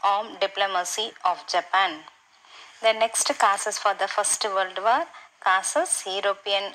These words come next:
alliances and counter alliances, violent form of nationalism, aggressive attitude of German emperor, hostility of France towards Germany,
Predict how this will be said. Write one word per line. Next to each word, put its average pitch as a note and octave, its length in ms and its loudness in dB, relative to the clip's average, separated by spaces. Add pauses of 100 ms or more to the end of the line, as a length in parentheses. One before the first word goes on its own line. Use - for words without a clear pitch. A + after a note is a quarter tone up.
alliances F#3+ 640 0
and G3+ 180 -2
counter F#3 400 -2
alliances, F#3 720 -2 (680)
violent G3+ 360 0
form G3 260 -2
of F#3+ 220 0
nationalism, F#3+ 720 -4 (480)
aggressive G3 640 -2
attitude G3 480 0
of F#3+ 180 -2 (120)
German G3 380 0 (160)
emperor, F#3+ 540 0 (520)
hostility G#3 720 -2
of F#3+ 160 0
France A3 640 -2
towards F#3+ 440 -2
Germany, F#3+ 560 -4